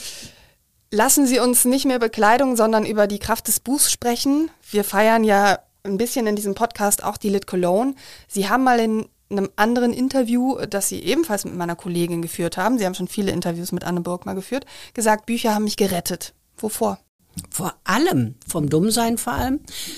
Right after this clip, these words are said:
Speaker 2: Aber sie haben mich auch gerettet, als ich jung war und unglücklich verliebt und in einem nicht sehr schönen Elternhaus, haben mir die Bücher die Welt erklärt und haben mir gezeigt, nicht nur ich mache alles falsch, anderen geht es auch so. Und sechzehn zu sein ist schwierig und Liebe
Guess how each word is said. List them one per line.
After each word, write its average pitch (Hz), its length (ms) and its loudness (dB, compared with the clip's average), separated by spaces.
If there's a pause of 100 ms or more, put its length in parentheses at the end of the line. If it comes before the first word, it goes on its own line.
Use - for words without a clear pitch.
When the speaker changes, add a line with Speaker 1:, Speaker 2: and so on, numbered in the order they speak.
(140)
Speaker 2:
Aber 190 180 2
sie 185 100 4
haben 202 140 4
mich - 160 -2
auch 202 120 -2
gerettet, 196 380 -2
als 180 220 -4
ich 175 160 -4
jung 226 260 2
war 233 360 0
und 170 180 2
unglücklich 220 600 -2
verliebt 190 580 -4
und 185 340 -4
in - 140 -6
einem 165 540 0
nicht 202 220 -6
sehr 196 120 -2
schönen 175 300 -2
Elternhaus, 202 720 -2 (600)
haben 190 300 2
mir 190 100 4
die 190 120 0
Bücher 233 340 -2
die 208 140 0
Welt 277 240 0
erklärt 165 540 -8
und 165 200 -4
haben 175 220 -2
mir 180 120 -2
gezeigt, 208 480 -4
nicht 190 200 -6
nur 170 100 -2
ich - 160 -4
mache 202 160 -4
alles 202 220 -2
falsch, 208 260 -4
anderen 185 300 -2
geht 165 140 -4
es - 120 -2
auch - 220 0
so. 156 180 2
Und 151 220 -6
sechzehn 175 340 -4
zu 165 140 -6
sein 165 240 -4
ist - 160 0
schwierig 156 480 -6
und 147 200 -6
Liebe 175 360 -4